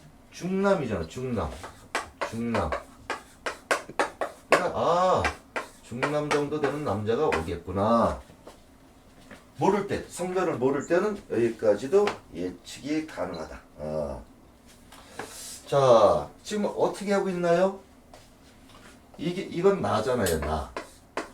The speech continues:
밑에는, 혹계는 그 사람이고, 아니, 그 용계는 그 사람이고, 그 사람이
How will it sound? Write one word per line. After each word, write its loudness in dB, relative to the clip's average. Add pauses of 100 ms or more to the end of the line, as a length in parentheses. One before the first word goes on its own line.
밑에는, -2 (160)
혹계는 -2 (120)
그 -16
사람이고, -2 (720)
아니, -4
그 -8
용계는 -2
그 -12
사람이고, -4 (760)
그 -14
사람이 6